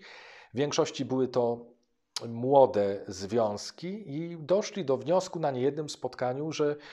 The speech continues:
oczywiście nie są wykluczeni z Kościoła, że nie sko-, nie są kimś podrzędnym, że mogą uczestniczyć w życiu parafii, angażować się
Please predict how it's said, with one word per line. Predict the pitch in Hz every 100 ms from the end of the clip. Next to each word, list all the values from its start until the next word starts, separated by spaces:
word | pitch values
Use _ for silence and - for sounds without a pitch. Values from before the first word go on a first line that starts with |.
| -
oczywiście | 127 - 165 196 151
nie | 160
są | 143 135
wykluczeni | 113 117 107 98 110 104
z | 92
Kościoła, | - 92 - 90 85 92 - _ - -
że | -
nie | 123 139
sko-, | - 127 123
nie | 127 139
są | 131 120 110 101
kimś | - 113 -
podrzędnym, | - 113 101 113 95 87 98 104 123 - -
że | - 123
mogą | 127 127 127
uczestniczyć | 117 123 - 127 123 107
w |
życiu | 98 120 131
parafii, | - 113 107 107 -
angażować | 110 107 107 117 113 110
się | - 110